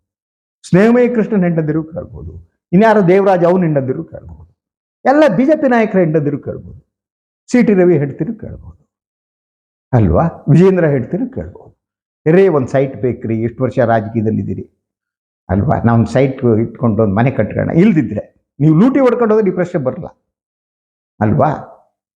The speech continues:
ನೀವು ಹದಿನೆಂಟು, you see that, ಮುಂಗಡ ಪತ್ರ ಮಂಡಿಸಿದವು. ಇವಾಗ, ಆ, ಸಣ್ಣ ಪುಟ್ಟ ಕಾಸು ಹೊಡೆದಿದ್ರು ಸಾಕಾಗಿತ್ತು, ಒಂದು ಸೈಟ್ಗಾಗಿ ಒದ್ದಾಡ್ಬೇಕಾಗಿರಲ್ಲ,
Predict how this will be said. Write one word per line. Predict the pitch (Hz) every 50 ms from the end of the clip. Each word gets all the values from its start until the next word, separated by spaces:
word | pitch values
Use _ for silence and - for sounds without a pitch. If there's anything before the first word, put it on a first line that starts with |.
| -
ನೀವು | 131 139 127 127 113 98 - - - - - _ - -
ಹದಿನೆಂಟು, | 139 139 165 190 196 202 175 170 - - 185 165 143 135 131 123 - - - - - - - - - - - - - - -
you | 117 123
see | 120 - - 156 143
that, | 123 127 123 - - - - 107 98 - - _ _ _ - 120
ಮುಂಗಡ | 131 147 160 180 180 175
ಪತ್ರ | 175 160 151 151 - 147
ಮಂಡಿಸಿದವು. | 127 120 120 123 131 127 117 - - _ - - - _ _ _ _ _ _ _ _ _ _ _ _ _ _ _ _ _ -
ಇವಾಗ, | 202 202 180 131 120 123 131
ಆ, | 117 107 107 117
ಸಣ್ಣ | 104 - - 147 175 208
ಪುಟ್ಟ | 208 247 254 208
ಕಾಸು | - - 190 196 208 208 202
ಹೊಡೆದಿದ್ರು | 190 190 202 208 202 214 208 202
ಸಾಕಾಗಿತ್ತು, | 208 - 180 175 175 175 165 156 - 117 117 - - - - - _ _ _ _ _ _ _ _ _ _ _ _ _ -
ಒಂದು | 151 175 170
ಸೈಟ್ಗಾಗಿ | - 156 160 175 180 190 165 175 165 143 135
ಒದ್ದಾಡ್ಬೇಕಾಗಿರಲ್ಲ, | 135 120 120 131 123 117 117 107 - 82 76 85 - - - -